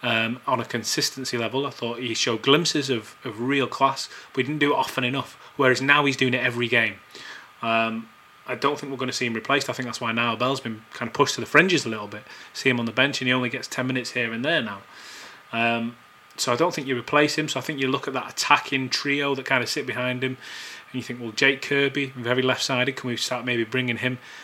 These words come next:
more central? Matty Robertson out the left, use that a bit more fluid.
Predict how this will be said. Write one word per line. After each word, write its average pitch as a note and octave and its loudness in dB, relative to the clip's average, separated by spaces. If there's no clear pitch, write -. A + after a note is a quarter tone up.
more A#2+ 2
central? C3 0
Matty B2+ -2
Robertson B2+ 0
out A#2+ -2
the A#2 -6
left, B2+ -6
use B2 0
that B2+ -2
a A#2 -8
bit B2+ 0
more B2 -2
fluid. C3 2